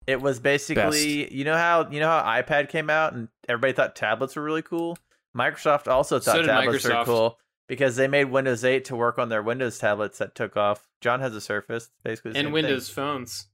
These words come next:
Speaker 1: And
Speaker 3: You guys
Speaker 1: Windows
Speaker 3: remember
Speaker 1: phones.
Speaker 3: those?
Speaker 2: And they,
Speaker 1: No one
Speaker 2: they
Speaker 1: does.
Speaker 2: thought that everybody wanted a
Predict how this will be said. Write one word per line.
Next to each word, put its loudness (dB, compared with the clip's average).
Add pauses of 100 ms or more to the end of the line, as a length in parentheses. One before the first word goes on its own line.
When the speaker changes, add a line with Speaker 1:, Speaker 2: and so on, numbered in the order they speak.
Speaker 1:
And -4
Speaker 3:
You -2
guys -2
Speaker 1:
Windows 0
Speaker 3:
remember -2
Speaker 1:
phones. 0
Speaker 3:
those? -6
Speaker 2:
And 2
they, 4
Speaker 1:
No -2
one 0
Speaker 2:
they 2
Speaker 1:
does. 0
Speaker 2:
thought 0
that 0
everybody 0
wanted 0 (200)
a 0